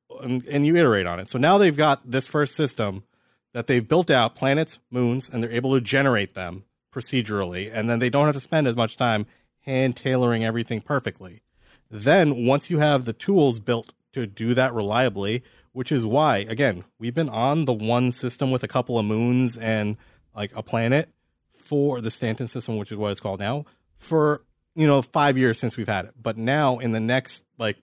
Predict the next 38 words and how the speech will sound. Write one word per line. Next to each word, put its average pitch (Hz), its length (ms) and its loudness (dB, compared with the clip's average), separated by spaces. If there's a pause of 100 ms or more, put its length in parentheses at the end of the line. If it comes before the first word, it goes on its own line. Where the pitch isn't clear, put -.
each 165 280 -8
point 135 280 -6
release 156 460 -2
that's - 220 -8
coming 123 320 -4
in 110 260 -4
now, 107 480 -4 (420)
every 113 240 -2
three 120 240 0
months, 107 440 0 (340)
they're 127 160 -2
including 135 500 2
bigger 123 260 2
and 113 100 2
bigger 110 220 4
planets 123 480 0
and 113 180 0
moons 110 340 0
and 98 180 -6
sets. 110 300 -4
So 110 80 -4
we're 113 120 0
getting 139 340 2
multiple 143 440 -2
things 131 340 -2
in 113 100 -6
each 113 160 -4
of 117 80 -4
the 104 80 -4
releases. 110 640 -4 (640)
And 127 180 2
then 120 160 2 (260)
as 143 300 2
they're 139 180 4
improving 135 500 0
on 120 160 2
the 107 80 -2
tech, 110 340 -4